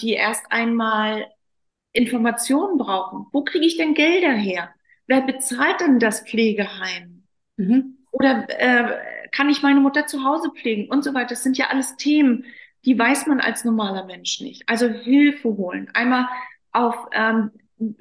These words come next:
Speaker 1: bürokratischer Seite natürlich auch, aber auch auf, äh, körperlicher Seite. Und auch da steht uns Hilfe zu. Wir müssen nicht unseren achtzig Kilo schweren Vater, äh, auf die Toilette hieven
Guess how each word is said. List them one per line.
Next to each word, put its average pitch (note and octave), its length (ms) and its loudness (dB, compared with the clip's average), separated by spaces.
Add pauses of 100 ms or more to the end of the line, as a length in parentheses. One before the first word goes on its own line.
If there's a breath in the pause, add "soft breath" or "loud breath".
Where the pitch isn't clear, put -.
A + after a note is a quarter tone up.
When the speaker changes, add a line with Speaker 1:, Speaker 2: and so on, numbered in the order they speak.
(100)
Speaker 1:
bürokratischer A#3 1000 0
Seite F#3+ 340 -2
natürlich F#3+ 540 -8
auch, - 240 -12 (220)
aber G3+ 600 -2 (920 loud breath)
auch G#3 380 2
auf, A#3 220 2 (220)
äh, A3+ 280 0 (120)
körperlicher C4 580 0
Seite. F#3+ 320 -6
Und F#3+ 120 -12
auch F#3+ 220 -4
da A3+ 280 0
steht A#3 400 -2
uns A#3+ 200 0
Hilfe B3 380 0
zu. F#4 500 4
Wir C4+ 160 6
müssen C4+ 420 4
nicht A#3 380 0
unseren G3+ 600 -2 (260 loud breath)
achtzig - 580 -4
Kilo B3 320 4
schweren G#3+ 560 0
Vater, A3 800 -2 (240 loud breath)
äh, A3 340 4 (220)
auf A#3 140 -2
die B3 140 -4
Toilette C#4+ 360 2
hieven - 640 -4